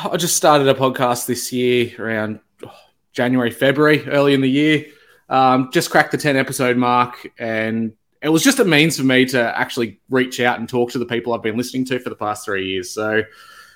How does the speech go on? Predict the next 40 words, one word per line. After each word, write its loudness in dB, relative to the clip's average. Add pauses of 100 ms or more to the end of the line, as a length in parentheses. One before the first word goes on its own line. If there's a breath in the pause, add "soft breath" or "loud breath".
(240 soft breath)
yeah, 10
it's 6
a 6
little 10
bit 8
selfish 4
in 0
that 2
regard 4
that 4
I'm 6
using 4
it -2
to 0
talk 0
to -4
people 2
I 4
listen 0
to 2
on 2
a 2
regular 2
basis, -4
but 0 (200)
just 2
long-form 4
conversations 0
about -2
things -2
that -6 (360)
I 4
want 2
to -2
learn 4
about 4
or 0
things -2
that -2
I 2